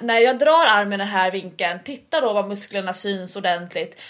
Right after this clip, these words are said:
så det inte blir det här bar-, obarmhärtiga badrumsljuset, och så är det celluliter på rumpan, och så står man och kritiskt granskar och lyfter och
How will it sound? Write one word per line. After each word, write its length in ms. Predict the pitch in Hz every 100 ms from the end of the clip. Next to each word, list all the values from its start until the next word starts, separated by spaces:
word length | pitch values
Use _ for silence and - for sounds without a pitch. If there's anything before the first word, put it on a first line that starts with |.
| -
så 100 | 233
det 80 | 226
inte 160 | 214
blir 240 | 202 233 226
det 60 |
här 320 | 214 202 190
bar-, 260 | 190 202 190
obarmhärtiga 760 | 247 220 220 214 240 - 226 220
badrumsljuset, 1300 | 214 226 190 196 202 202 240 302 277 - 190 196 -
och 60 | 196
så 120 | 202
är 40 |
det 120 | 196
celluliter 540 | 202 220 208 196 190 185
på 100 | 226
rumpan, 640 | 220 202 185 - 185 190
och 80 | 185
så 100 | 196
står 160 | 214
man 140 | 196 196
och 100 | 196
kritiskt 460 | 220 208 214 196
granskar 420 | 226 208 202 214 208
och 60 |
lyfter 500 | 202 220 - - 208
och 180 | 208 202